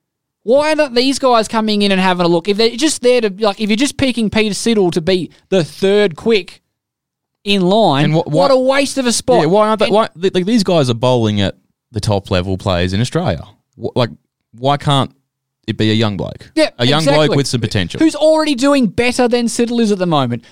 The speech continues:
Speaker 1: Whereas you pick Siddle in, he's taking up a young bloke spot, which is the wrong move. So you're picking Siddle to not take up a young bloke spot because you want him in the team, which is the wrong move because you've already got two quicks that deserve to be there in the squad. There is no way,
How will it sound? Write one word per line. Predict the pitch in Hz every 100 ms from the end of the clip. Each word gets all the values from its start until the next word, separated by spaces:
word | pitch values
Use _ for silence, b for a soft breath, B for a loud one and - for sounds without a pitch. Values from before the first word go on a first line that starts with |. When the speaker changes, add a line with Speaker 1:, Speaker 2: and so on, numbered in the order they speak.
| b
Speaker 1:
Whereas | 240 214
you |
pick | 220 285
Siddle | - 254 220 196
in, | 196 202 b b
he's | 190 -
taking | 220 214 220
up | 190
a | 175
young | 175 175
bloke | 165 156 -
spot, | - 151 -
which | 233 247
is | 208
the | 233
wrong | 214 214 202
move. | 196 151 113 b b
So | -
you're | 226
picking | 214 247 247
Siddle | 226 233 214 202 - _
to | 185
not | 185 226
take | - 220
up | 196
a | 180
young | 170 180 175
bloke | 180 175 -
spot | 180 165
because | 170 170 151
you | 156
want | 170
him | 165
in | 160
the | 139
team, | - 214 160 147 B -
which | 302
is | 285
the | 240 294
wrong | 285 285 254
move | 285 277 233
because | 262 247 233
you've | 240
already | 240 262 262
got | 220 226 -
two | 233 240
quicks | 233 226 208 -
that |
deserve | 202 180 185 208 185
to |
be | 175 180
there | 170 160
in | 160
the | 147
squad. | - 185 151 123 b b
There | 208
is | 196 180
no | 233 262 277
way, | 240 196 139 139